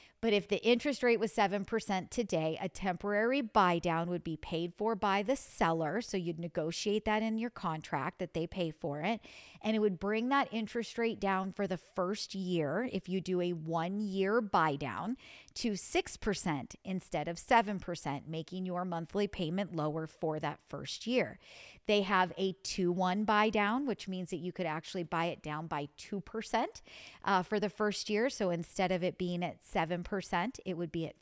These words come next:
five percent. Second year would be at six, and third year would then go to seven. So the goal would be,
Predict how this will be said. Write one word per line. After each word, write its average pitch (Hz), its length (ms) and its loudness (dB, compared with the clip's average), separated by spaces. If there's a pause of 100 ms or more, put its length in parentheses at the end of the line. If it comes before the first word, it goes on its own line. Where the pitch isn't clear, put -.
(140)
five 156 460 0
percent. 208 540 -2 (360)
Second 196 460 0
year 190 240 0
would 185 160 0
be 190 160 2
at 180 160 0
six, - 540 -2
and 170 200 -4
third 170 300 -2
year 160 240 -2
would 160 220 -4
then 151 220 -2
go 135 180 -2
to 156 80 -4
seven. 185 500 6 (280)
So 226 260 6
the 208 100 4
goal 339 440 12
would 196 240 6
be, 165 400 2